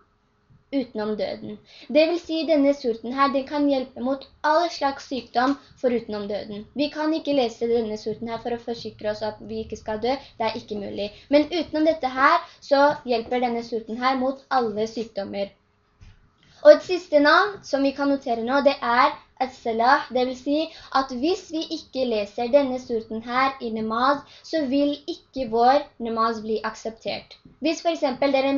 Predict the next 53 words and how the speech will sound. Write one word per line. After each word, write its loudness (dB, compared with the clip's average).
eh, 0
leser, -2
eh, 2
i -4
Jamaat, 0
og -2
dere 2
ikke 2
rekker -6
å 0
lese -2
Surat -4
Al-Fatiha, -2
da 4
gjelder -2
ikke -4
den, -2
eh, -6
første, -6
eh, -4
rekaten. -10
Det 6
vil 4
si, -2
hvis -2
dere 4
kommer -4
der 4
når 0
de -4
er -2
i -2
reku, -4
de 0
har 0
akkurat -6
begynt, -2
og -6
så -6
har -2
de -8
lest -6
Surat -6
Fatiha, 0
en -4
surat -4
etter -8
det, 2
så -4
går 0
de -6
i -2
reku, -2